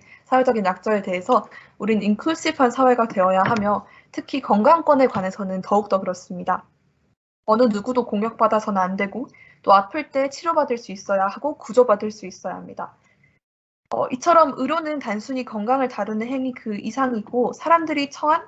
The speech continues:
사회적인 경제적인 상황을 읽어내야 합니다. 그 속에서 적어도 건강권이라고 하는 인간의 천부적인 권리가 보장받을 수 있도록 도와야겠습니다.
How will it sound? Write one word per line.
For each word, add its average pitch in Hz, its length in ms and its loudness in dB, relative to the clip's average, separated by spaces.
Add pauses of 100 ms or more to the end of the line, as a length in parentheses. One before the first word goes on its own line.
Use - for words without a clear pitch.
사회적인 226 540 0
경제적인 208 680 -6
상황을 233 760 0
읽어내야 214 460 2
합니다. 185 380 -10 (400)
그 - 140 -6
속에서 294 520 2 (220)
적어도 254 380 4
건강권이라고 233 840 2
하는 202 180 -2
인간의 214 420 -2
천부적인 294 560 -2
권리가 196 420 -4
보장받을 214 560 -2
수 - 140 -10
있도록 185 420 -8
도와야겠습니다. 185 960 0